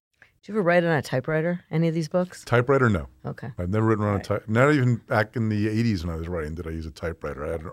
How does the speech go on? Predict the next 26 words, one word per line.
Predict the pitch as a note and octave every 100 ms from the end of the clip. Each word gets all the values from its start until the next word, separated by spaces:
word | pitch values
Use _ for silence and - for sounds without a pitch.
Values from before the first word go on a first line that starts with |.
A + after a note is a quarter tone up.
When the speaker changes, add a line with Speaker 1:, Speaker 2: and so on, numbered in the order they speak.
| -
Speaker 2:
early | G#2+ G#2+ G#2+ F#2 - - -
word | F2+ G2+ G2+
processor. | - G2 - - C#2+ - - F2 -
Speaker 1:
I | F#3+
always | B3 A3+
just | G#3+
think | G#3+ F#3+
of | E3+
those, | E3+ E3+ D3
like, | D3+ C3
movies | D3+ D#3+ E3+ E3+
where | D#3
they're | C#3+ D3+
writing, | D#3 E3 E3 E3+
writing, | E3 C#3+ D#3+
and | D#3
all |
of | D3+
a |
sudden | E3+
they | D#3+
go, | - _ -
"Ah," | C#4 - -
and | G3
they | - - - - -
tear | C4+ A3+